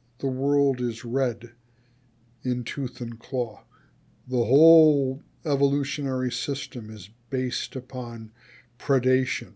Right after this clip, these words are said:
and mass extinction events and enormous amounts of suffering in order to produce slight, slight forward steps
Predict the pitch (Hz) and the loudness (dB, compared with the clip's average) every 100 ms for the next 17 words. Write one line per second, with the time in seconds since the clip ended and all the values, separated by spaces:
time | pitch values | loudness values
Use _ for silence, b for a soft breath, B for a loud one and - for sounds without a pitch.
0 | _ b b b _ - 127 120 117 147 | _ b b b _ -8 -6 -6 -8 -12
1 | _ 208 196 135 135 139 139 - 120 - | _ -18 -12 -8 -6 -4 -4 -8 -8 -10
2 | - 143 135 - 120 117 117 110 98 - | -6 -6 -4 -6 -8 -8 -10 -14 -16 -16
3 | 147 127 131 - 135 131 131 139 151 165 | -12 -10 -10 -8 -6 -4 -2 2 6 6
4 | 147 123 - 127 127 123 117 - 117 - | 4 -2 -4 -4 -4 -6 -10 -12 -10 -10
5 | 135 131 - 107 - b b b b b | -8 -8 -10 -20 -20 b b b b b
6 | 131 127 123 127 123 120 113 - 120 - | -4 -2 0 0 0 -4 -6 -12 -12 -6
7 | 127 120 135 131 - - - - - - | -6 -2 -2 -2 -4 -10 -14 -16 -14 -10
8 | - 147 143 143 - 143 135 127 - _ | -6 -4 -4 -6 -10 -6 -4 -4 -8 _
9 | - 135 127 120 113 - - 123 - - | 0 0 0 -4 -8 -10 -8 -8 -10 -16